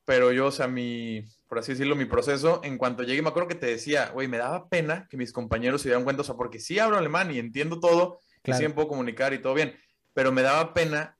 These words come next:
Speaker 1: como que pensaran de que, "Ay, no, el mexicano, qué hueva hacer equipo de este güey", o "Qué hueva
Speaker 2: Claro.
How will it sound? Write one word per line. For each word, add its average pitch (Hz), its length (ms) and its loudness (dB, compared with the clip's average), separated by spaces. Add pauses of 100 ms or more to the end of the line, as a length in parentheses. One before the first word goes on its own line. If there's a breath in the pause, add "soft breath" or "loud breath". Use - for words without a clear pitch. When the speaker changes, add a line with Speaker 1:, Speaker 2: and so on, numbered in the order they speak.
(140)
Speaker 1:
como 123 280 -4
que 113 840 2 (260)
pensaran 135 540 2
de 131 140 2
que, 120 220 -6
"Ay, 147 260 0
no, 147 120 0
el 143 80 -2
mexicano, 131 640 -2
qué 135 80 -2
hueva 139 300 4
hacer 135 200 0
equipo 131 320 -8
de 131 80 -4
este 127 180 -10
güey", 117 260 0
o 113 180 -6
"Qué 127 120 -2
hueva 131 200 2
Speaker 2:
Claro. 139 460 6